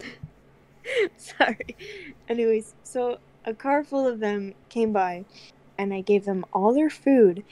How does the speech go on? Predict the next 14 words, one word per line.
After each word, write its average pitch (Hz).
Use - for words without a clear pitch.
and 214
this 214
guy 220
took 254
his 269
own 214
meal 208
out, 180
was 208
holding 214
it, 190
and 190
was 202
like, 196